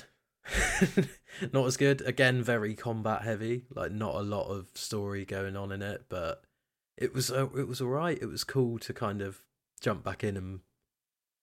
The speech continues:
kind of re-immerse myself in Final Fantasy seven just before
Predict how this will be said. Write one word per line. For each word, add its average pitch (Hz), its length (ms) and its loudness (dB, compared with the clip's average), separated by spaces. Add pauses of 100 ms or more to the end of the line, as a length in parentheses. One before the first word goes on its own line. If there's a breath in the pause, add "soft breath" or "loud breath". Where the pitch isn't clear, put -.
(280)
kind 113 180 4
of 104 120 0
re-immerse 104 580 0
myself 95 540 -2
in 92 220 -6
Final 101 260 -2
Fantasy 92 260 -6
seven 90 380 -4
just - 220 -8
before 90 560 -6